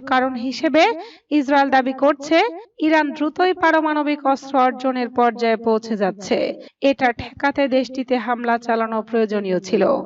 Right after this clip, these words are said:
কিন্তু ইসরায়েলের দেওয়া তথ্য মিথ্যা। বিষয়টি ধরে ফেলেছে যুক্তরাষ্ট্রের গোয়েন্দারা। যুক্তরাষ্ট্রের গোয়েন্দা বিশ্লেষকরা বলছেন, ইরান এখনো পারমাণবিক বোমা বানানোর সক্ষমতা অর্জন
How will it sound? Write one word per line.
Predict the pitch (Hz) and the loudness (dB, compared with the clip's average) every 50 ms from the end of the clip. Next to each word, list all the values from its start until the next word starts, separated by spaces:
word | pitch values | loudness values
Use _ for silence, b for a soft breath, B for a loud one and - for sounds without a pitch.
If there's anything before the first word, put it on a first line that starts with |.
| B B B B B | B B B B B
কিন্তু | - 294 311 285 277 302 285 277 | -2 -2 0 0 0 0 0 0
ইসরায়েলের | 240 269 269 262 262 262 262 254 247 240 | 2 2 2 4 4 2 0 0 2 2
দেওয়া | 247 247 240 240 247 - | 4 4 4 2 2 0
তথ্য | 240 240 247 240 240 240 202 | -2 -2 -4 -6 -8 -6 -6
মিথ্যা। | 190 175 202 202 - 233 220 - - - B B B B - 233 254 | -6 -8 -6 -4 -2 0 0 0 -2 -8 B B B B -4 -2 -2
বিষয়টি | 285 - - 330 311 320 - 330 262 269 | -2 0 0 0 0 0 0 -2 -2 0
ধরে | 285 277 277 277 | 2 2 0 0
ফেলেছে | 285 277 262 240 277 269 277 247 214 | 0 0 0 0 0 0 -2 0 -2
যুক্তরাষ্ট্রের | 247 254 - 247 233 226 226 226 233 240 226 220 202 | -4 -4 -2 0 0 0 -2 -2 -2 -2 -2 0 0
গোয়েন্দারা। | 220 208 196 185 185 190 185 196 190 - - - - B B B B - | 0 0 0 0 0 2 2 2 2 2 0 -4 -8 B B B B -2
যুক্তরাষ্ট্রের | 262 269 - - 311 330 339 359 330 330 370 349 285 | -2 -2 0 2 2 4 2 2 2 0 0 2 2
গোয়েন্দা | 330 330 320 311 320 311 311 269 | 2 2 2 2 2 0 0 0
বিশ্লেষকরা | 302 294 277 302 294 294 285 294 277 277 - 285 277 247 247 | -2 -4 -2 -2 -2 -2 0 -2 -2 0 2 0 0 2 2
বলছেন, | 262 285 277 254 269 311 320 359 440 311 330 403 B _ - 302 | 2 2 0 0 0 0 0 0 -2 -8 -14 -20 B _ 0 2
ইরান | 311 320 349 370 370 370 | 4 4 4 4 4 0
এখনো | 349 349 - 330 339 320 330 | -2 -2 -2 -2 -2 2 2
পারমাণবিক | 320 302 302 302 294 302 294 285 285 277 294 269 240 | 2 4 4 2 2 0 -2 0 0 -2 -2 -2 -2
বোমা | - 277 277 269 269 269 262 262 | 0 0 0 2 2 2 2 2
বানানোর | 262 262 262 254 262 262 262 240 262 - | 0 0 -2 -4 -4 -4 -6 -6 -4 -2
সক্ষমতা | 277 262 - - - 269 254 247 247 262 254 247 | -2 -2 -2 -2 -6 -2 -2 -2 2 4 4 4
অর্জন | 247 240 247 247 247 | 4 2 0 -2 -2